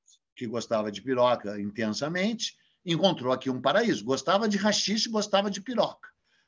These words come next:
Gostava de liberdade. Gostava de descontrole. E aí aqui tu, tu não era reprimido.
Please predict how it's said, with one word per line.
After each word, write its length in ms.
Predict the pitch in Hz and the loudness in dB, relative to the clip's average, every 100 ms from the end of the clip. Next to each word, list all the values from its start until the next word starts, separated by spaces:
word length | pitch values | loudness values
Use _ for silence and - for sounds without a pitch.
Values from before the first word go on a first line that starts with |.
| _ | _
Gostava 420 | 151 151 170 196 | -2 2 2 2
de 120 | 190 | 0
liberdade. 720 | 208 214 214 202 131 101 - _ _ _ | 0 2 2 2 0 -2 -14 _ _ _
Gostava 640 | 135 143 - 165 202 214 | -4 -4 2 4 4 2
de 640 | 202 180 196 196 196 190 190 | -4 -4 -4 -4 -4 -4 -4
descontrole. 760 | - - 202 190 226 226 127 - _ _ _ _ _ _ _ | -6 2 4 6 8 8 6 0 _ _ _ _ _ _ _
E 140 | 135 | -2
aí 300 | 131 127 143 | 0 2 2
aqui 540 | 147 143 - 151 170 196 - _ | 2 0 -6 -4 -4 -6 -14 _
tu, 760 | - 123 123 123 120 113 104 98 _ - - - _ _ | -14 -12 -10 -8 -6 -4 -4 -8 _ -20 -20 -20 _ _
tu 100 | 117 | -2
não 120 | 131 | 2
era 140 | 190 | 4
reprimido. 500 | 156 151 156 160 120 | 4 2 0 2 0